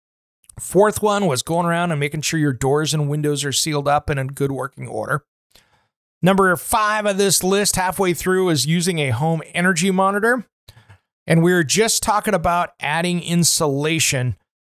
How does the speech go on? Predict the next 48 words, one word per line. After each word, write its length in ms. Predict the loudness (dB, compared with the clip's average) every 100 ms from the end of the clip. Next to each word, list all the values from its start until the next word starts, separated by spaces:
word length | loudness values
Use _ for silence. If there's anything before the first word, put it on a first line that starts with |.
| _
and 140 | 0
making 280 | 2 0 0
sure 260 | 0 2 2
that 100 | 0
you 100 | -4
do 220 | -2 0
that 240 | 0 -2
correctly. 800 | -4 -4 -2 -2 -4 -8 -8 -14 _
Now, 360 | -4 0 -2 -4
that's 340 | -4 -2 0 -2
a 60 |
big 220 | 0 0
one 160 | 0 0
right 200 | 0 -2
there. 300 | 0 0 0 -6 -20 _ _ _ _
The 80 | 0
next 380 | 2 2 2 0
one 140 | 2
here 360 | 2 2 2 0
is 240 | 0 0
an 80 | 0
important 520 | -2 0 0 2 0
one, 280 | 2 2 0
and 200 | -2 -2
sometimes 580 | 0 0 -2 -2 -2 0
you 100 | -2
can 220 | -2 -2
get 420 | 0 0 -2 -4 -8 _ _ _ _ _ -20
rebates 560 | -2 2 2 2 0 0
on 180 | 0 0
this, 300 | 0 -2 -2
or 340 | 0 2 2
it's 140 | 0 0
just 260 | 0 -2
good 180 | -2 0
to 80 | 0
spend 380 | -2 0 0 0
the 60 |
money 260 | 0 0 0
to 80 | -2
do 260 | 0 2
it, 160 | 0 -2
but 140 | -4
that 220 | -2 -2
is 160 | 0 -2
having 340 | -2 -2 -4
a 140 | -4 -4
home 480 | -6 -2 0 0